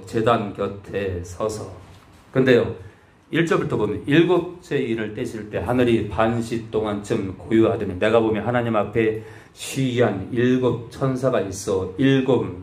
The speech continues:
나팔을 받았더라." 사실 이제 이 나팔,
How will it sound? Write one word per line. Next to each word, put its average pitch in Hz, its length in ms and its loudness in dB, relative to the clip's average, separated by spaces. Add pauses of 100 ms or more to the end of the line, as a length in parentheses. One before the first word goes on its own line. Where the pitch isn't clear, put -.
나팔을 107 760 -4
받았더라." 101 480 -12 (640)
사실 156 800 2
이제 113 300 -2
이 104 100 -6
나팔, 143 680 2